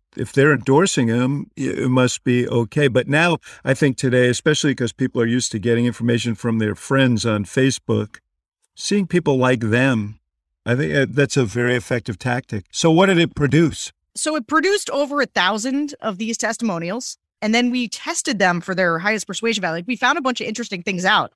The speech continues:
Speaker 2: For example, Southern accent. People would be much more likely to be persuaded by somebody with a Southern accent, or, like, a guy who said he was a firefighter and had a mustache. Like, the more they looked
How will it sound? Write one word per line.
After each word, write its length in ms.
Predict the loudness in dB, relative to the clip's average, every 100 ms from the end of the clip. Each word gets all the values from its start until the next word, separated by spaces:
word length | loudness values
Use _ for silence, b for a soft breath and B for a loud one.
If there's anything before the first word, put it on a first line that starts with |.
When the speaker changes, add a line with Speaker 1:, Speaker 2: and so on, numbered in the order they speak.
| _ _ _ -2
Speaker 2:
For 100 | -2
example, 460 | 0 -2 -2 -4
Southern 380 | -2 0 0 2
accent. 520 | 0 0 -4 -4 -6 -18 _ _
People 320 | -8 -2 -2 0
would 280 | 0 -2 -8 -6
be 120 | -2
much 220 | -2 -2
more 120 | -4
likely 260 | -2 -4 -4
to 60 | -4
be 100 | -4
persuaded 480 | -6 -4 -4 -4
by 120 | -6 -4
somebody 280 | -2 -2
with 100 | -4 -4
a 40 |
Southern 300 | -4 -2 -2
accent, 360 | -2 -2 -6 -4
or, 80 | -2
like, 220 | -2 -4 _ _
a 80 | -6
guy 280 | 0 2 2
who 100 | -2
said 160 | -4
he 60 | -6
was 140 | -6
a 40 | -8
firefighter 720 | -2 0 0 -2 -4 -4 -6
and 80 | -4
had 120 | -4
a 60 | -2
mustache. 840 | -4 -6 -4 -4 -6 -6 -12 -6 -4
Like, 120 | 2
the 80 | 2
more 300 | 2 0 0
they 180 | 0 -2
looked 540 | -4 -4 -4 -6